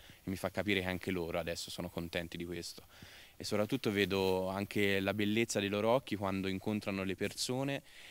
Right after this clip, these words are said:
e magari, eh, gli raccontano di me o magari gli dicono soltanto: "Che bello che tuo figlio sta facendo questa cosa". Questa, questo magari è stato proprio lo slancio che gli ha fatto cambiare idea, del dire: "Allora ne vale la pena".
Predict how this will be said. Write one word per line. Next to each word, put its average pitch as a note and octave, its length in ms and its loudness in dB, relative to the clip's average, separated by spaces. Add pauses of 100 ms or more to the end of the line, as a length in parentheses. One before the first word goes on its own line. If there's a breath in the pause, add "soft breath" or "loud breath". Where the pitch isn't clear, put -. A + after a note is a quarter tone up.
(120)
e G2+ 80 -4
magari, G#2+ 500 6 (120)
eh, F2+ 440 -2 (480 soft breath)
gli A2+ 300 2
raccontano A2+ 500 2
di A2 120 0
me C#3 180 2 (400 soft breath)
o - 80 -6
magari G#2+ 400 4
gli G2+ 100 0
dicono G2+ 300 -2
soltanto: G2+ 640 0
"Che G2+ 160 -2
bello G2+ 320 4
che F#2+ 120 0
tuo F#2 140 -6
figlio F#2 280 -2
sta F#2 180 -4
facendo F2+ 380 -4
questa F2 260 -6
cosa". D#2+ 360 -8 (600 soft breath)
Questa, G2+ 1000 4 (140)
questo A2+ 280 0
magari G#2 240 8
è G#2 40 2
stato G2 240 2
proprio G#2 240 0
lo G2+ 140 2
slancio G#2+ 560 4
che F#2+ 80 0
gli F#2 60 0
ha F2+ 40 2
fatto F#2 300 -4
cambiare F2+ 340 0
idea, E2+ 340 0 (400 soft breath)
del F#2 200 -4
dire: F#2+ 600 2 (240)
"Allora F#2+ 280 -2
ne F2 120 -4
vale E2+ 180 -2
la E2 120 -2
pena". D#2+ 320 -6